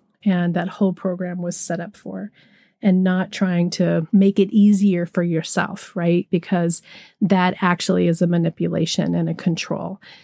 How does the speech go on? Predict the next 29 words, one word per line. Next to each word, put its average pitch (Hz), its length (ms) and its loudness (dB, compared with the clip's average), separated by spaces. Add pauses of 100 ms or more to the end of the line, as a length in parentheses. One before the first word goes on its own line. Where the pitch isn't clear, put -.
(140)
So 190 240 2
if 175 120 0
you're 269 200 4
working 220 400 2
with 202 120 2
a 214 60 2
sponsor, 196 640 0
I 190 100 0
really 185 600 2
deeply 202 380 2
encourage 185 400 -2
you 185 100 0
to 175 80 0
do 175 180 -2
step - 360 -4
four 175 300 0
exactly 180 640 0
like 170 220 -2
they 190 100 -6
tell 208 220 0
you 226 160 2
to, 214 420 0 (380)
and 175 360 2
to 185 100 2
do 175 160 2
step - 300 -4
five 165 280 -2
exactly 170 600 -2
like 165 400 -4